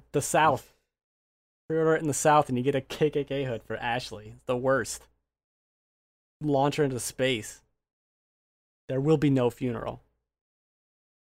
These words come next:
And that was cool too, 'cause you got the options. And you'd be like,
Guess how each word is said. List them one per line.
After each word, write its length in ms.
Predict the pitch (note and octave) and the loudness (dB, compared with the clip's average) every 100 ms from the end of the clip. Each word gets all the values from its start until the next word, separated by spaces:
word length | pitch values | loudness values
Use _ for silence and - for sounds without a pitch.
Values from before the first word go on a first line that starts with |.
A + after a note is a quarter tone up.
| - | -2
And 120 | D#3 | 4
that 140 | F#3+ | 8
was 120 | G#3 - | 6 6
cool 160 | F3+ | 0
too, 200 | F3+ F#3 | 2 0
'cause 180 | C#3+ C3 | 2 2
you 60 | C3+ | 2
got 160 | C3+ | 2
the 100 | C3 | 2
options. 560 | A2 A#2+ E3+ F3 F3+ - _ _ _ _ | 0 0 -2 -4 -4 -10 _ _ _ _
And 60 | D3 | 0
you'd 80 | C#3+ | 4
be 80 | C#3 | 4
like, 200 | B2+ | 4